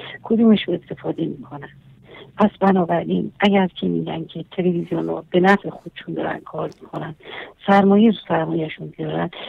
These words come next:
آدم همین به مرور که نگاه می‌کنه می‌بینه حق دارن. تو رو به خدا، اگر واقعاً اصلاً خدا هیچی، تو رو به وجدانتون بشینید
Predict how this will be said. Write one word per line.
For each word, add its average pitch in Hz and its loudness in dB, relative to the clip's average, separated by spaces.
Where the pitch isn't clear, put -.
آدم 208 6
همین 247 6
به 185 -2
مرور 185 2
که 170 -8
نگاه 165 -2
می‌کنه 170 -4
می‌بینه 165 -2
حق 170 0
دارن. 175 -10
تو 196 2
رو 233 8
به 196 4
خدا، 175 0
اگر 196 6
واقعاً 180 0
اصلاً 185 0
خدا 196 2
هیچی، - -4
تو 190 -4
رو 185 0
به 175 -2
وجدانتون 165 -4
بشینید 170 -4